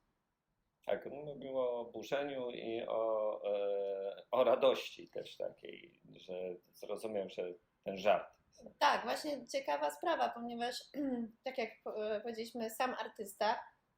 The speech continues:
Speaker 2: e, wracam tutaj do Hirsta, powiedział właśnie, że, e, te emocje są bardzo skrajne, bo z jednej strony go to rozbawiło, a z drugiej strony bardzo wkurzyło.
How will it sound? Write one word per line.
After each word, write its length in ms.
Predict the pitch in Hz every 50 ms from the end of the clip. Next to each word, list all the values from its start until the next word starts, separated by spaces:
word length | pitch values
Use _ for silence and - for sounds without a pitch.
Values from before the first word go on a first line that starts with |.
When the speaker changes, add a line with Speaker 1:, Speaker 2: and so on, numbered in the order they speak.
| _ -
Speaker 2:
e, 340 | 202 202 202 202 202 220 202
wracam 400 | 190 220 226 196 - - 202 226
tutaj 260 | 233 214 226 220 214
do 100 | 196 190
Hirsta, 380 | - - 214 208 - - 269
powiedział 480 | 269 262 254 254 269 254 254 269 254 254
właśnie, 400 | 240 220 226 226 - 262 269 277
że, 120 | 269 262 240 247 - - _ _ _ _ _ - -
e, 440 | 214 214 220 214 214 214 214 220 220 - _ -
te 80 | - 262
emocje 520 | 254 - 240 240 269 311 294 - 294 269
są 220 | 262 - 262 254 254
bardzo 260 | 262 277 285 294 277
skrajne, 440 | - - - 214 185 175 175 170 190
bo 60 | 220
z 60 | -
jednej 180 | 294 285 302 294
strony 280 | - 254 262 254 240
go 100 | 240 247
to 100 | 247 254
rozbawiło, 600 | 240 254 247 - 240 226 240 247 277 311 - -
a 120 | 233 233 220
z 20 |
drugiej 280 | 247 277 285 277 294 285
strony 440 | - - 262 262 269 277 269 269
bardzo 360 | 247 247 262 285 269 277 294 277
wkurzyło. 720 | - _ - 285 254 254 262 214 175 175 151 139 - -